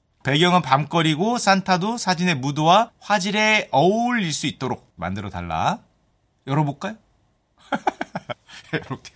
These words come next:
아, 이거 웃긴다, 이거. 음, 여기 그려졌죠? 아까 전에 요 사진이었는데, 넣고 하니까 요렇게 그렸습니다. 근데 못 알아봐, 이거. 이 정도면 못 알아봅니다, 이거, 개인적으로. 이거 어떻게 알아봐? 이게 진짜인지 아닌지를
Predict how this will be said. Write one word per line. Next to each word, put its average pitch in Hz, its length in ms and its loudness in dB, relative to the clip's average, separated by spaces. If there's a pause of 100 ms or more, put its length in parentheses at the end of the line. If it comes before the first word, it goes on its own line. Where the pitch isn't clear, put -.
아, 127 520 0
이거 127 100 -4
웃긴다, 120 320 -4
이거. 87 260 -8 (300)
음, 143 200 -6
여기 180 160 4
그려졌죠? 226 760 4
아까 156 280 4
전에 202 500 2 (140)
요 233 280 2
사진이었는데, 156 880 2 (240)
넣고 131 260 -4
하니까 143 480 4
요렇게 220 440 -2
그렸습니다. 98 480 -6
근데 156 160 -2
못 123 220 -4
알아봐, 131 360 0
이거. 80 420 -10
이 117 80 -14
정도면 240 400 -2
못 117 140 -2
알아봅니다, 160 460 -2
이거, 87 160 -12
개인적으로. 98 560 -10 (280)
이거 247 100 0
어떻게 214 240 0
알아봐? 135 480 0 (340)
이게 190 540 0
진짜인지 247 520 4
아닌지를 175 840 2